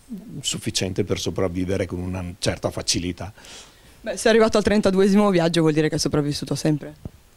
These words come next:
Speaker 1: Evidentemente sì. <laughs>
Speaker 2: Situazioni particolari di rischio o di non rischio, insomma, situazioni che l'hanno messa in pericolo, ne ha vissute?
Speaker 1: Ma sì, qualcosa, mm, ma non poi tanto quanto uno possa immaginare, in quanto, ehm,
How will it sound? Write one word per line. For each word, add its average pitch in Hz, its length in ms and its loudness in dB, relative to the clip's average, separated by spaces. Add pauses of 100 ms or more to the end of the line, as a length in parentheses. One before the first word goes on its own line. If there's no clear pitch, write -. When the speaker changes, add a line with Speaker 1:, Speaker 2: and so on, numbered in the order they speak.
(200)
Speaker 1:
Evidentemente 107 840 2
sì. - 260 0 (580)
<laughs> - 220 2 (540)
Speaker 2:
Situazioni 196 840 2
particolari 180 840 2
di 175 160 2
rischio 185 500 4
o 170 120 6
di 170 120 4
non 170 140 6
rischio, 180 300 2
insomma, 156 360 2
situazioni 165 440 0
che 165 100 0
l'hanno 156 180 4
messa 160 220 2
in 160 60 2
pericolo, 160 400 0
ne 160 80 0
ha 147 40 0
vissute? 151 400 -4 (320)
Speaker 1:
Ma 180 320 -2
sì, 131 220 0
qualcosa, 107 640 2
mm, 92 640 -4
ma 90 100 -4
non 92 240 -2
poi 92 180 -4
tanto 92 260 -4
quanto 90 280 -4
uno 92 180 -4
possa 80 260 -8
immaginare, 87 600 -4
in 139 160 4
quanto, 90 500 -2 (260)
ehm, 90 840 -2